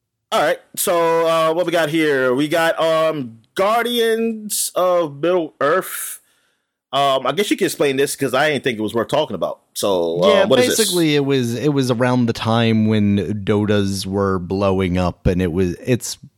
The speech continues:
Speaker 2: basically the, uh, Lord of the Rings version of one of those games. It came out on PlayStation Network and Xbox Live Arcade, and pretty quickly just disappeared. So, yeah, is it worth talking about? Probably not.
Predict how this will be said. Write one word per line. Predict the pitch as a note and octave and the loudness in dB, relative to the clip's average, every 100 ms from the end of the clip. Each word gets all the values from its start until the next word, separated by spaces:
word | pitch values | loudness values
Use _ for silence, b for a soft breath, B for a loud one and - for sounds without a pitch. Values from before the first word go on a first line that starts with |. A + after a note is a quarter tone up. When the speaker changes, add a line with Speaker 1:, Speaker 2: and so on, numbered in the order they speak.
| - | -4
Speaker 2:
basically | C3 A2 G2 G#2+ G2+ | -2 -2 -4 -2 -2
the, | F2+ F#2+ F#2 F#2 F2+ F2 | -2 -2 -2 -2 -2 -2
uh, | F2 E2+ E2 - - | -4 -4 -8 -12 -10
Lord | A#2+ A#2+ A2+ G#2 | -4 0 0 0
of | F2+ | -2
the | F#2+ | -2
Rings | F2 G2 F#2 F#2 F2+ | 0 2 2 0 -2
version | E2+ F2 E2 D#3 F2+ | -4 -4 -4 -4 -4
of | F2 | -4
one | E2 F2 | -6 -6
of | E2+ B2 | -6 -6
those | E2+ D#2+ D#2+ | -6 -6 -4
games. | F2 E2 E2+ | -2 0 -2
It | D#2+ | -4
came | - F#2+ | 0 2
out | F2+ E2+ | 2 0
on | E2+ | -2
PlayStation | E2+ - F2 - F2 - | -2 -2 -4 -2 -2 0
Network | E2+ E2 D#2 E2 D#2+ | -2 -2 -2 -6 -6
and | F#2+ | -6
Xbox | D#2+ D#2+ - E2+ - | -6 -8 -6 -6 -6
Live | F2+ F2+ E2+ | -4 -2 -2
Arcade, | F2 E2 - F#2+ F#2 F#2 F2+ - B B B B B B | -2 -4 -6 -6 -4 -2 -4 -6 B B B B B B
and | - D3 C#3+ C3+ A2 - _ | 0 4 6 4 0 -10 _
pretty | - D#3+ G#2+ | -4 0 2
quickly | F#2+ - G2 - F2+ F2 | 0 0 0 0 0 0
just | D#2+ F2 E2 - _ - | 0 -4 -4 -8 _ -8
disappeared. | - - - - - A#2+ - | -6 -6 -8 -8 -8 -10 -10
So, | - C#3+ A#2+ - | -2 0 0 0
yeah, | C#3+ B2+ - - | 0 0 -4 -4
is | D3 B2 | 0 2
it | A2 | 2
worth | G#2+ G#2 | 0 0
talking | G#2 G2 F#2 | 2 2 2
about? | F#2+ F#2 - | 0 0 -2
Probably | - E2 D#2+ D#2+ E2+ | -6 -6 -6 -6 -4
not. | E2 D#2+ E2 | -4 -4 -8